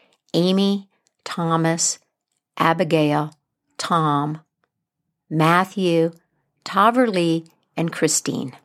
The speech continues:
Welcome to the Story Circle, and thank you for subscribing for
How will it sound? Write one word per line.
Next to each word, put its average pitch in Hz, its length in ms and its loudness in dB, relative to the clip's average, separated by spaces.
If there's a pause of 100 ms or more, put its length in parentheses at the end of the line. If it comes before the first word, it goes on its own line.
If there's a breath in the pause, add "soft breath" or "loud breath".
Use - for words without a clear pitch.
(800)
Welcome 208 600 0 (280)
to 175 100 0
the 165 100 0
Story 135 320 0
Circle, 139 500 -4 (480)
and 202 240 2
thank 254 360 2
you - 240 -6
for - 180 -2
subscribing 165 680 2
for - 180 0